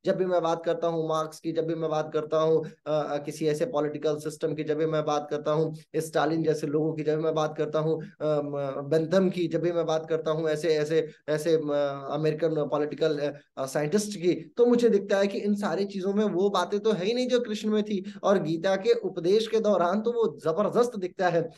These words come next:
विदुर नीति भी आपको दिखेगी, आपको चाणक्य नीति भी दिखेगी, आपको, आपको, अ, शुक्र नीति भी दिखेगी, आपको बृहस्पति नीति सार भी दिखेगा,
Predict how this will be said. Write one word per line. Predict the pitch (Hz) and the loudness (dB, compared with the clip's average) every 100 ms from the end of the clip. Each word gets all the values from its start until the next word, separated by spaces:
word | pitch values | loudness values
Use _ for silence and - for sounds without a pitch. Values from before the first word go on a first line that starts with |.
| - | -8
विदुर | 160 180 185 | -2 2 2
नीति | 165 196 208 | 2 0 0
भी | 208 214 | 0 2
आपको | 196 214 196 | 2 0 -4
दिखेगी, | 165 165 180 175 185 175 - | -6 -2 -2 0 -4 -4 -6
आपको | 156 160 165 | -4 -2 -4
चाणक्य | 160 165 165 165 | 0 0 0 -2
नीति | 165 226 220 | 0 0 0
भी | 208 | 0
दिखेगी, | 196 185 180 175 185 | 0 0 0 0 0
आपको, | 151 160 156 180 165 - - | 2 0 0 -2 -2 -4 -4
आपको, | 151 160 175 170 165 160 160 | -2 0 2 2 0 -2 0
अ, | 151 | 0
शुक्र | 156 220 214 | 0 0 2
नीति | 208 208 208 | 2 2 0
भी | 196 | -2
दिखेगी, | 185 190 180 185 | -2 -2 0 0
आपको | 151 - 175 | 0 -2 -4
बृहस्पति | 151 190 196 202 | -4 -6 -4 -2
नीति | 208 202 202 | 2 2 2
सार | 190 180 | 2 2
भी | 190 | 2
दिखेगा, | 180 175 185 170 160 | 0 0 2 2 0